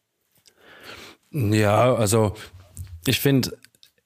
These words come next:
im Großen und Ganzen ist es eigentlich eine solide Serie. Es ist jetzt irgendwie keine Serie, die,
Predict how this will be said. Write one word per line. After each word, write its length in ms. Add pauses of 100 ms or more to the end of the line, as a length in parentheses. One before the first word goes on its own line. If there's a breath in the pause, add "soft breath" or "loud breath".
(140)
im 200
Großen 300
und 80
Ganzen 420
ist 140
es 160
eigentlich 240
eine 80
solide 380
Serie. 400
Es 100
ist 80
jetzt 180
irgendwie 380
keine 260
Serie, 480
die, 640